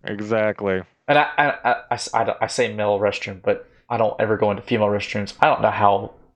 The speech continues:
Speaker 2: like, I don't know if people just regularly leave doors open there or not, but
Speaker 1: I mean, women talk
Speaker 2: regardless.
Speaker 1: a lot in the bathroom, so there's no telling.
Speaker 2: Regardless, you cannot live stream in a restroom. A public restroom. I don't care if you're live streaming in your restroom.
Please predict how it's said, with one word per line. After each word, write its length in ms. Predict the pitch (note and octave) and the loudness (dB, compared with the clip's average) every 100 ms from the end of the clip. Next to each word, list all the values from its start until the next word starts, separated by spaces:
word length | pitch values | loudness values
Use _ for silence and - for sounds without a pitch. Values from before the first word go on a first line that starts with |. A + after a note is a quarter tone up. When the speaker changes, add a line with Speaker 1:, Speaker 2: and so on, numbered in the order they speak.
| _ _ - | _ _ -4
Speaker 2:
like, 80 | G#2 | 0
I 100 | G#2 | 2
don't 120 | G#2+ A2 | 2 2
know 100 | G#2 | 0
if 120 | - | 0
people 220 | A2 A2 | 0 0
just 200 | G2+ - | 0 2
regularly 320 | A2 G#2 G#2 G#2 | 2 4 2 2
leave 100 | G2 | 2
doors 300 | - G#2+ G#2+ | 4 4 6
open 240 | G#2 - G#2 | 2 2 4
there 140 | G#2 G#2 | 4 6
or 40 | |
not, 380 | G#2+ G2+ - - | 4 4 0 4
but 280 | A#2 - - - - - | 4 4 -8 -14 -12 -8
Speaker 1:
I 60 | |
mean, 300 | A#2+ A2+ G#2+ | -4 -2 0
women 80 | - | 4
talk 20 | |
Speaker 2:
regardless. 640 | C3 D3 C#3+ G#2 G#2 - F#2+ | 8 10 8 6 2 2 4
Speaker 1:
a 40 | |
lot 180 | G2 E2 | 2 0
in 60 | |
the 80 | F#2+ | -4
bathroom, 580 | F#2+ F#2 F#2 F#2+ F#2+ F#2+ | -4 -4 -4 -6 -8 -10
so 200 | - F#2+ | -8 -4
there's 180 | G#2 G#2 | -2 -2
no 120 | F#2+ | -2
telling. 520 | - F2 F2+ F2+ F#2 - | -4 -6 -6 -8 -10 2
Speaker 2:
Regardless, 960 | C#3 A#2 B2+ B2 - - - - - - - - | 2 8 8 8 8 4 4 0 -2 -10 -16 2
you 180 | D3+ C3+ | 4 4
cannot 600 | - D3+ C#3+ C#3+ C3+ A#2 | 4 4 6 6 6 6
live 260 | B2 A2+ A2 | 6 4 0
stream 360 | - A2 G#2 | -4 -4 -4
in 60 | G2+ | -4
a 40 | |
restroom. 520 | G2+ G#2 - A2 A2+ G#2 _ _ _ - | -6 -6 -8 -10 -12 -16 _ _ _ -4
A 60 | C#3+ | -2
public 380 | - D3+ B2 - | 4 4 4 2
restroom. 380 | G#2+ - G#2+ | -2 -2 -4
I 80 | C3 | -2
don't 160 | F#3 - | -2 -4
care 320 | - B2+ A2+ | 0 2 2
if 100 | A2 | 2
you're 100 | A2+ | 2
live 240 | A2 G#2+ G2+ | 4 4 0
streaming 240 | A2+ G#2+ | -6 -4
in 140 | G#2 | -2
your 180 | A2 A#2 | 0 2
restroom. 600 | A2 A2 - A2+ A2 A2 | 2 0 -2 -4 -4 -10